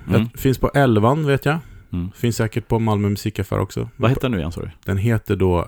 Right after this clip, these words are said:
Speaker 2: Game Changer Audio
Speaker 1: Mm.
Speaker 2: Plus Pedal.
Speaker 1: Plus.
Speaker 2: Plus Pedal.
Speaker 1: Okej.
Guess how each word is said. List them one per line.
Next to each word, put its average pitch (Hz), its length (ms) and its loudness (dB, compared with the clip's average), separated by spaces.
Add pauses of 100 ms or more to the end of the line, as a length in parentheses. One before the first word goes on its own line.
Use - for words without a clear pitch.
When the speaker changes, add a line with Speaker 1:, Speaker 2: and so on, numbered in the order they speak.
Speaker 2:
Game 147 560 0
Changer 98 520 0 (240)
Audio 87 460 0
Speaker 1:
Mm. 87 320 -2 (240)
Speaker 2:
Plus - 580 -4 (140)
Pedal. 98 260 0
Speaker 1:
Plus. - 320 -8
Speaker 2:
Plus - 540 -2
Pedal. - 380 -4
Speaker 1:
Okej. - 360 -6